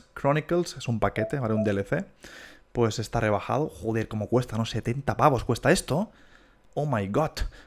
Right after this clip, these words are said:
pues te ahorras casi un setenta por ciento. El que tenga el juego, pues es su momento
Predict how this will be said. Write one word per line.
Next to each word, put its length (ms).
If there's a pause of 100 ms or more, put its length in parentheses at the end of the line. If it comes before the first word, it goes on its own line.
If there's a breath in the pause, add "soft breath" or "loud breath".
pues 180
te 80
ahorras 380
casi 240
un 80
setenta 400
por 160
ciento. 420
El 60
que 120
tenga 280
el 60
juego, 420 (400 loud breath)
pues 460
es 160
su 180
momento 600